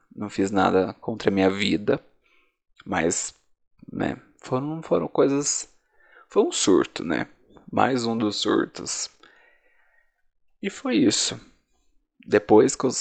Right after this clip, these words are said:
eu fui demitido, eu tinha, tinha ânimo nenhum pra vir aqui,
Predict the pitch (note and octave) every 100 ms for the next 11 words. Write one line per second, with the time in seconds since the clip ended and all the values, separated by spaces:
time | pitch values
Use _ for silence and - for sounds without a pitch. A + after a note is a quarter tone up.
0 | - - - C#3+ - - G2+ - - -
1 | G#2 C3 C3 A2+ - - A2 G#2+ G#2+ G#2+
2 | A2+ - - - _ _ - - - A2
3 | G#2 G#2+ G#2+ G2+ G2+ G#2 D#3 E3 A#2+ G#2
4 | C3 - A#2 A2+ G2+ - - - - -